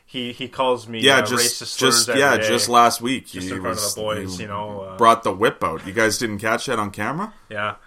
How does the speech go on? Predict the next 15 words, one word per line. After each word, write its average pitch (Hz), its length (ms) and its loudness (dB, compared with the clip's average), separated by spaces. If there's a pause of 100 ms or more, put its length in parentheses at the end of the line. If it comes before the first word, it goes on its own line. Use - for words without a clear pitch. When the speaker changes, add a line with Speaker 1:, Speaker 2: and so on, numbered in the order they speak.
Speaker 2:
Yeah. 95 220 -4
Speaker 1:
It 120 60 -4
was 117 140 -6
right 143 120 0
there 127 100 2
on 123 80 0
the 110 80 -2
bench. 151 340 0
You 123 80 -6
guys 135 220 2
didn't 127 200 -4
see 131 160 -4
it? 226 260 -2
Speaker 2:
Yeah. 98 240 -4 (200)
Speaker 1:
Fuck. 120 400 -2